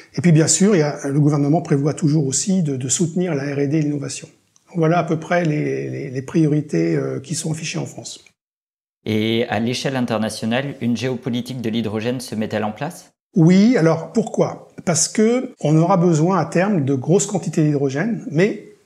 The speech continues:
Speaker 1: de grosses quantités à des coûts acceptables. Et,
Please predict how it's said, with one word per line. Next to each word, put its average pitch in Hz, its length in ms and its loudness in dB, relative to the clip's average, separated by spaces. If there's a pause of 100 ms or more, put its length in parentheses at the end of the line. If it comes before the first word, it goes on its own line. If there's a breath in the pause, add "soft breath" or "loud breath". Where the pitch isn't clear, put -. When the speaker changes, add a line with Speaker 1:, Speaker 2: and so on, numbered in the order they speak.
(120)
Speaker 1:
de 131 100 -2
grosses 147 240 0
quantités 185 460 -4
à 160 80 -2
des 143 100 -2
coûts - 140 -2
acceptables. 131 560 -6 (1160 loud breath)
Et, 185 340 4